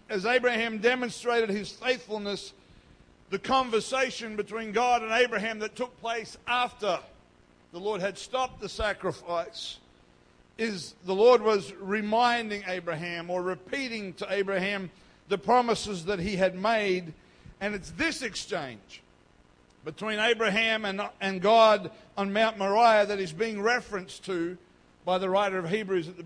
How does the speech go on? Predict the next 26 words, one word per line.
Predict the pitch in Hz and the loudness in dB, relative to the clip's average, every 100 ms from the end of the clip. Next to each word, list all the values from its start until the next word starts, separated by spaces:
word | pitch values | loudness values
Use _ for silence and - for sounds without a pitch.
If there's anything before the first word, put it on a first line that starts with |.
| - | -12
in | 185 170 | -12 -6
chapter | 202 190 180 | -2 -4 -4
six, | 143 208 165 160 | -8 -6 -6 -6
where | 170 | -2
we | 180 | -2
just | 160 165 - | -4 -12 -10
read. | 190 190 165 - _ _ _ _ - | -4 -4 -4 -10 _ _ _ _ -6
It | 190 | -6
is | 180 | -4
in | 208 180 | -4 0
this | 277 269 | 0 0
passage, | - 214 269 247 - 196 151 | -4 -2 -2 -2 -8 -10 -8
if | 170 170 | -14 -12
you | 190 | -6
read | 233 240 | -4 -4
it, | 226 | -8
it's | 147 | -8
Genesis | 214 220 202 196 - | -4 -4 -4 -10 -12
twenty-two | 220 233 196 - - _ - 240 233 | -8 -6 -6 -8 -20 _ -8 -4 -4
sixteen, | - 233 - 240 240 220 | -4 -8 -4 0 0 2
where | 208 | 0
it | 208 - | 0 0
tells | 240 226 196 | 0 0 0
us | 226 - | -6 -4
that | 214 208 160 | -2 -2 2
God | 240 254 254 | 4 4 2